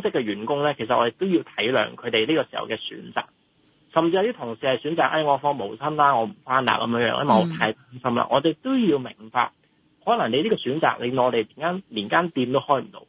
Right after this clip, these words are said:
Speaker 1: 但我哋都要尊重呢個選擇。
Speaker 2: 嗯。
Speaker 1: 即係我諗呢樣嘢呢，係你有一個，真係一個E Q同埋你一個 empathy。
Speaker 2: 嗯。
Speaker 1: 我諗呢樣嘢呢，喺領導力嚟講，特別喺逆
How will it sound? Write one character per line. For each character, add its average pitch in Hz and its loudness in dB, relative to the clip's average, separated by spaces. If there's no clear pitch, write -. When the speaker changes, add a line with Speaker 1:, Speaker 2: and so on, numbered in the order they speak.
Speaker 1:
但 127 0
我 135 4
哋 127 0
都 190 -2
要 156 2
尊 139 -8
重 113 -6
呢 110 -8
個 104 -8
選 - -16
擇。 - -20
Speaker 2:
嗯。 208 -2
Speaker 1:
即 269 2
係 - 4
我 240 4
諗 233 4
呢 - -2
樣 - -4
嘢 - -8
呢， 175 0
係 117 2
你 127 -2
有 151 4
一 170 0
個， 135 0
真 180 -4
係 117 0
一 120 -2
個 117 2
E 160 -2
Q 127 -4
同 107 -10
埋 104 2
你 131 4
一 160 0
個 135 2
empathy。 127 -8
Speaker 2:
嗯。 175 -6
Speaker 1:
我 196 4
諗 269 0
呢 302 2
樣 175 0
嘢 131 2
呢， 202 2
喺 220 0
領 131 0
導 151 4
力 127 2
嚟 110 -6
講， 123 -2
特 147 -2
別 123 -4
喺 143 2
逆 - -4